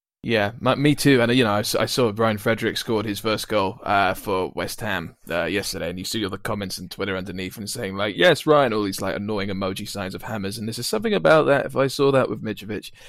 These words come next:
I'd be really disgusted. <laughs> I don't know why. Um, and, you know, speaking, you, you say the future there earlier, Don, alluding to it anyway, is let's talk about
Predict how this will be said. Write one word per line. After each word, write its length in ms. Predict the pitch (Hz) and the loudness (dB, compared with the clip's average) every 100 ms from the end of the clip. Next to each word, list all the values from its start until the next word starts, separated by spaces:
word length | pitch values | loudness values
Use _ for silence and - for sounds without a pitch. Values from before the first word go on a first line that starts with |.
| - _ - | -20 _ 0
I'd 160 | 107 | 0
be 140 | 98 92 | 0 -4
really 200 | 95 95 | -4 -4
disgusted. 560 | 95 - - - - - | -2 -4 -4 -10 -12 -6
<laughs> 40 | |
I 60 | 117 | 4
don't 240 | 165 - | 4 6
know 140 | 156 - | 2 2
why. 140 | 156 165 196 156 - | -2 -2 -6 -4 2
Um, 340 | 139 147 143 - _ _ _ _ _ _ _ - | 2 2 0 -8 _ _ _ _ _ _ _ 0
and, 160 | 143 | 4
you 60 | 175 | 4
know, 80 | 143 | 4
speaking, 540 | - 202 190 165 - - | 2 0 2 0 -2 -8
you, 160 | 120 - | -12 -12
you 180 | 92 | -10
say 240 | 113 147 127 | 0 2 2
the 140 | 113 | -2
future 380 | 101 131 131 117 | -2 0 0 -2
there 180 | 101 95 | -2 -2
earlier, 320 | 101 95 82 | -2 -4 -4
Don, 300 | 85 85 65 | -6 -8 -8
alluding 280 | 101 104 90 | -8 -8 -10
to 140 | 110 | -8
it 60 | 85 | -6
anyway, 320 | 104 98 92 | -4 -4 -4
is 340 | 98 113 - - _ _ _ _ _ 185 | -2 -4 -4 -8 _ _ _ _ _ -2
let's 140 | 175 | 2
talk 180 | 233 214 | 4 4
about 300 | 214 196 | 4 4